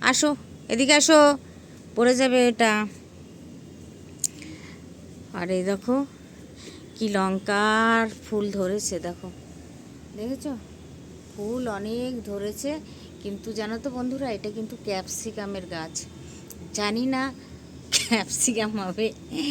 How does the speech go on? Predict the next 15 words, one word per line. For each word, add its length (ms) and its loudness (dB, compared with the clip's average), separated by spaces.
না 80 -2
কি 180 -2
হবে, 160 2
সিমলা 360 0
মির্চ 220 -4
হবে 200 2
না 60 -4
অন্য 140 -2
কিছু 260 -8
হবে, 160 0
বুঝতে 320 -6
পারছি 380 -6
না, 60 -4
জানো 160 -2
তো। 80 -6